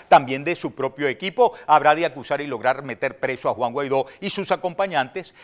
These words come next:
que no todos son ya sus aliados políticos, oído al tambor. Y es así que por narco, por corrupto, por traidor, por robarle las loncheras a los niños al pedir sanciones contra el santo gobierno de Maduro, se inició la ronda de diálogo nacional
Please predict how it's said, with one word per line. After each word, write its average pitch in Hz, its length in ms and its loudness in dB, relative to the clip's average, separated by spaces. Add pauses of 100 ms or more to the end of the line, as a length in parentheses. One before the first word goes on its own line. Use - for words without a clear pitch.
(120)
que 196 140 4
no 220 160 4
todos 233 360 10
son 196 360 4
ya 151 240 6
sus - 280 -6
aliados 123 600 2
políticos, 107 880 -6
oído 113 260 -6
al 95 120 -6
tambor. 69 520 -16 (220)
Y 175 160 4
es 196 80 6
así 240 440 4 (220)
que 170 400 0
por 120 240 2
narco, 147 640 8
por 127 220 -2
corrupto, 160 720 4
por 143 160 0
traidor, 147 720 6
por 160 140 4
robarle 156 560 4
las 196 160 2
loncheras 170 480 0
a 190 40 2
los 147 140 -2
niños 202 380 -4
al 170 100 4
pedir 143 220 -4
sanciones 196 560 0 (240)
contra 190 300 4
el 151 100 2
santo 202 360 0
gobierno 185 320 0
de 190 60 2
Maduro, 185 460 2 (240)
se - 180 -4
inició 202 640 -4
la 143 160 0
ronda 220 500 -4
de 165 140 -8
diálogo 151 440 -6
nacional 147 500 -6